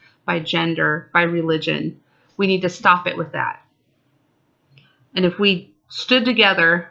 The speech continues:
we the people in this country stood together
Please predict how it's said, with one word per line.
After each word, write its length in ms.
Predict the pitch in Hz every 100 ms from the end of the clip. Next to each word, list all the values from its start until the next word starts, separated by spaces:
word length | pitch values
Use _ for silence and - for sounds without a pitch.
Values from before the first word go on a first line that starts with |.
| -
we 160 | 196
the 120 | 226 233
people 600 | 247 226 185 180 185 _ _ _ _ _ _
in 100 | 185
this 160 | 202 214
country 460 | 254 214 220 190
stood 260 | 190 - 196
together 640 | 208 190 175 175 170 -